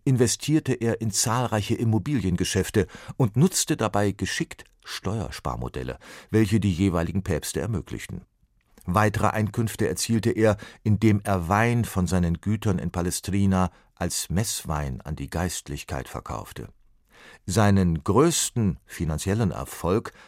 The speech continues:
hatte Palestrina mit dem angeheirateten Pelzgeschäft. Die nicht unerheblichen Mittel, die ihm daraus zuflossen, reinvestierte er geschickt in seine Musik,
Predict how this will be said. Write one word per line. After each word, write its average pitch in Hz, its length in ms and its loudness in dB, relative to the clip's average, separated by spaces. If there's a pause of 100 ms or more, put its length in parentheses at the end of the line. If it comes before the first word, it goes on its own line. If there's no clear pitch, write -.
(120)
hatte 95 220 -8
Palestrina 90 840 0
mit 85 200 -4
dem 80 220 0 (180)
angeheirateten 80 1160 -2
Pelzgeschäft. - 1160 -12 (720)
Die 131 80 6
nicht 127 200 4
unerheblichen 113 680 4
Mittel, 110 320 4
die 113 200 -2
ihm 113 140 -2
daraus 95 420 0
zuflossen, 104 600 0 (220)
reinvestierte 127 1040 0
er 101 100 -10
geschickt - 680 -10
in 120 100 -6
seine 123 200 -4
Musik, - 500 -10